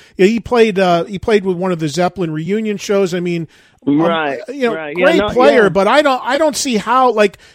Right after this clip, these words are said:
Speaker 1: it just was, was Troy not the player then that he is now?
Speaker 2: I, I don't think he, I think he was fine. I think that this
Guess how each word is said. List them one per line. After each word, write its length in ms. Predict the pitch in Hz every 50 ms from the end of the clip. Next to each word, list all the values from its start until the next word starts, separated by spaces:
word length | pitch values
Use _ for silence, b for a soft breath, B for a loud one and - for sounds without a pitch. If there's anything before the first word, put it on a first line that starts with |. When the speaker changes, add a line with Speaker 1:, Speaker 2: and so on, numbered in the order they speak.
| b _
Speaker 1:
it 140 | 233 247 -
just 260 | - 294 254 - - _ _ _
was, 260 | 233 220 247 180 302
was 220 | - 233 240 -
Troy 480 | - - - - 254 269 302 311 311 262
not 460 | 240 220 220 233 247 262 262 - _
the 100 | 233 208
player 500 | - - - 220 233 240 247 240 233 226
then 420 | 190 151 147 190 202 208 226 233 226
that 160 | 214 202 156
he 220 | 185 202 196 202
is 200 | 208 202 175 156
now? 400 | 160 165 160 170 202 262 285 277 _ _ _ _ _ _ _ _ _ _ _ _ _ _ _ _ _ _ _ _ _ _ _ _
Speaker 2:
I, 140 | 196 196 - - _ -
I 240 | 220 196 190 233
don't 200 | 285 359 359 247 -
think 180 | 262 190 147 - -
he, 180 | 131 123 - 117
I 140 | 147 190
think 200 | 202 202 196 165 -
he 100 | 156 151
was 160 | 151 151 143 - _
fine. 380 | 170 190 240 285 285 175 127
I 80 | 117 113
think 260 | - 135 127 113 - 113
that 120 | 123 117
this 140 | 123 143